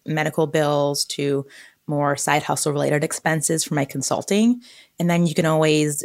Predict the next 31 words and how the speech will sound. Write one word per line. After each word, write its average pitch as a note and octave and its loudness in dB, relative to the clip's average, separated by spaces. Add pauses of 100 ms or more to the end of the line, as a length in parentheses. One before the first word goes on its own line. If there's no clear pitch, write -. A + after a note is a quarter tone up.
kind E3 0
of C#3+ -2
keep - -6
those D3+ 4
tabs F#3 2
and, D3+ 0
and D3+ 0
add D3+ 2
in D3 0
the C#3+ 0
paperwork F3+ 0
where D3+ 4
it - -2
goes, C#3+ 2
so - -2
you D#3+ 0
have D3+ 0
it D3 2
all C#3+ 0
organized D#3 -2
at - -8
tax - -6
time. G3+ 0 (640)
Or F3+ 4 (180)
there's G3 2
also G#3+ 4
a C#4+ 4
lot G#3 4
of F#3 2
really E3 2
great D3 -2